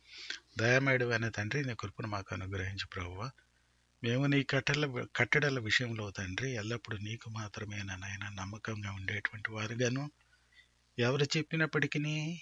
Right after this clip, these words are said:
ఎవరు మమ్మలను ప్రోత్సహించినప్పటికీ ప్రభువా, దానిలో మేము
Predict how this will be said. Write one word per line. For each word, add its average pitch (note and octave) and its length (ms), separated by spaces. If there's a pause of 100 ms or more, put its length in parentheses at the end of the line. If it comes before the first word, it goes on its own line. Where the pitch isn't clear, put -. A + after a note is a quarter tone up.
ఎవరు A2 340
మమ్మలను C3+ 480
ప్రోత్సహించినప్పటికీ A2 1500
ప్రభువా, G2 380
దానిలో A2 460
మేము G2+ 200